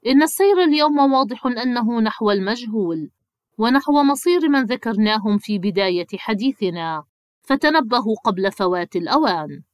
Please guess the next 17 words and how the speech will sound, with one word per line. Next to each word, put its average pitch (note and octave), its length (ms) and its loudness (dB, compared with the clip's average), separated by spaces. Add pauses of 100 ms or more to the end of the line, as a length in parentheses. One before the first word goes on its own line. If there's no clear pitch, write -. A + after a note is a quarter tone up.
(840)
كتبه G#3+ 480 -2
لإذاعة G3+ 560 0
المكتب A3 440 -2
الإعلامي G#3 760 -4
المركزي G3+ 680 -4
لحزب E3 420 -8
التحرير G3+ 760 -6 (440)
عبد A3 280 -2
الدلي، F3+ 640 -4 (380)
عضو G#3+ 320 -4
المكتب C4+ 420 -4
الإعلامي G#3+ 720 -2
لحزب F#3 400 -8
التحرير F3+ 840 -8 (220)
في G#3 200 -4
ولاية G3 540 -2
سوريا. F3 640 -6